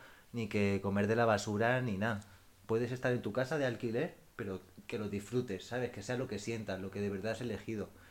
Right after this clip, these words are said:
Que no te haya traiciona-, que no haya, que no te traiciones a ti mismo. Que no hagas nada por nadie, porque por lo que has venido aquí a vivir es por ti. O sea, que nadie, que no tiene,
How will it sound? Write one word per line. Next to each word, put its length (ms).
Que 120
no 160
te 80
haya 240
traiciona-, 560
que 140
no 80
haya, 280
que 120
no 80
te 100
traiciones 460
a 80
ti 100
mismo. 340
Que 120
no 100
hagas 300
nada 320
por 180
nadie, 360
porque 360
por 240
lo 100
que 80
has 80
venido 260
aquí 160
a 40
vivir 220
es 60
por 220
ti. 180
O 40
sea, 120
que 80
nadie, 320
que 360
no 120
tiene, 540